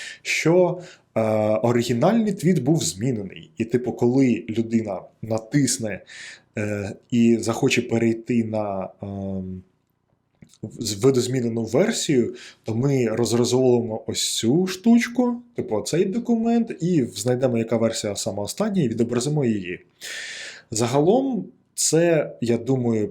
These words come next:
прикольно, це підходить. Єдине, що, яким чином ми дуже швидко зрозуміємо, що оригінальна версія твіта, типу, помінялася.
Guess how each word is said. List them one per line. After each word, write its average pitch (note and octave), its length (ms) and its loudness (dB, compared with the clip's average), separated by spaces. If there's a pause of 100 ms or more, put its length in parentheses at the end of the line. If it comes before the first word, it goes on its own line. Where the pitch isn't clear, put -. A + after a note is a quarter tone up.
(160)
прикольно, A2+ 600 -2
це D3 220 -2
підходить. - 1040 -6 (400)
Єдине, C3 460 0
що, F3 320 2
яким D3+ 340 2
чином E3 340 2
ми D3 100 0
дуже C#3 260 -2
швидко B2 540 0
зрозуміємо, A2+ 880 -2
що - 260 0
оригінальна A2+ 880 -2
версія A2+ 460 -2
твіта, C#3+ 440 -4
типу, C3 300 -4
помінялася. A2+ 960 -4